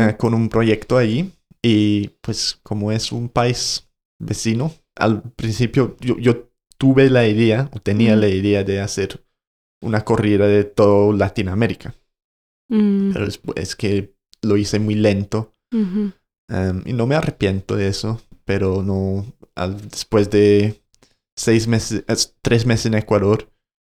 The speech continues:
Speaker 1: eh, después seis meses o por ahí en Colombia, sí.
Speaker 2: Ah, fue más como una coincidencia, ¿no? Que,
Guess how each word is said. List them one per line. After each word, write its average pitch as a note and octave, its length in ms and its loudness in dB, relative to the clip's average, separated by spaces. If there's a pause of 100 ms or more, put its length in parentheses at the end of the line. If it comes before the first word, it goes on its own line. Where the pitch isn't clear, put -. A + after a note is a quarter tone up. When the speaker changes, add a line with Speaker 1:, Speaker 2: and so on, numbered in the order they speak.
(380)
Speaker 1:
eh, G2 40 0 (120)
después G2+ 480 0
seis - 500 -2
meses G2+ 400 -4
o G2 80 -6
por G#2+ 160 -2
ahí G2 380 -4
en G2 460 -2
Colombia, G2 600 0 (140)
sí. G2 180 -6 (180)
Speaker 2:
Ah, A#3 160 4
fue G#3 280 2
más G3+ 260 2
como G3 720 4
una G3+ 240 4
coincidencia, F#3+ 880 2 (100)
¿no? F#3 160 0
Que, F#3 600 2